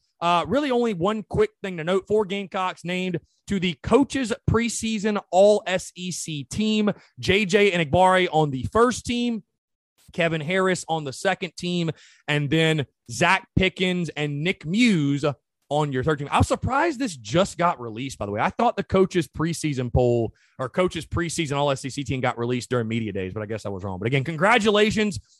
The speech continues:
to those four Gamecocks. And guys, just on this note, I,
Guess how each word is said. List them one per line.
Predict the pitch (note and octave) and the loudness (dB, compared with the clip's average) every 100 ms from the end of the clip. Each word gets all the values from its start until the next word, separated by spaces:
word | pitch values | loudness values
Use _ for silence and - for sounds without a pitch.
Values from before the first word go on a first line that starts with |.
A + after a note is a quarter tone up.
| _ - | _ 0
to | G#3+ A3 | 4 6
those | A3 G#3+ | 6 4
four | - G#3+ G#3 | 2 4 4
Gamecocks. | E3+ F#3+ G3 G3 F#3+ F#3 - _ _ - | 2 -4 -4 -2 -2 -2 -8 _ _ -6
And | F3+ | 0
guys, | G3+ G3+ F3+ - _ _ _ _ _ _ _ - - _ - - | 4 6 4 0 _ _ _ _ _ _ _ -20 -20 _ -18 -4
just | E3+ - - | 0 2 4
on | A3 F#3 | 4 4
this | F3 D#3 | 2 2
note, | D3 D#3+ E3 | 4 4 2
I, | - | -4